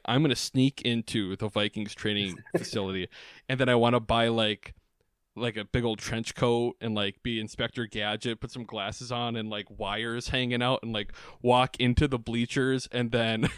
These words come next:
Speaker 1: <laughs> document the whole thing leading up to it and then, like, get verified on Twitter and then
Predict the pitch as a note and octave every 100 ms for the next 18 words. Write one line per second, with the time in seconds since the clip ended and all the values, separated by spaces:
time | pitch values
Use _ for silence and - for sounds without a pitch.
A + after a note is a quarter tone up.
0 | - - - _ - D3 D#3 F#3 D#3+ D#3
1 | C3+ C3+ C3 C#3+ B2 B2 A#2 G#2+ - A#2+
2 | - A2+ A2 A2+ G#2+ G#2+ G#2+ F#2 _ _
3 | - A#2 A#2 A2+ A2+ A#2+ G#2+ G#2 - G#2
4 | G#2 - A2 G2+ G2 G#2 G#2 G2+